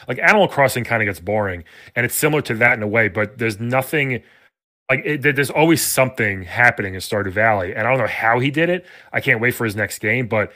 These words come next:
it's such an incredible feat what, with, uh, what he did. I know it looks like a really weird farm sim game, but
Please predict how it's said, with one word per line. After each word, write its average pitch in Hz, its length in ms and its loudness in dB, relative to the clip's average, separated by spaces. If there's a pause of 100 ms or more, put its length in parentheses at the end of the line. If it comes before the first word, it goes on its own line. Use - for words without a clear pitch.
(160)
it's - 100 -8
such - 220 0
an 147 80 0
incredible 117 420 0
feat 120 260 -4
what, 110 160 -4
with, 107 240 -6 (260)
uh, 104 180 -2
what 104 200 -2
he 110 120 -6
did. 101 360 -2 (400)
I 131 40 2
know 131 140 6
it 101 100 0
looks 135 240 2
like 127 120 4
a 107 160 0 (580)
really 135 140 2
weird 113 480 0
farm 120 420 0
sim 120 400 -2
game, 110 300 0
but 98 280 -2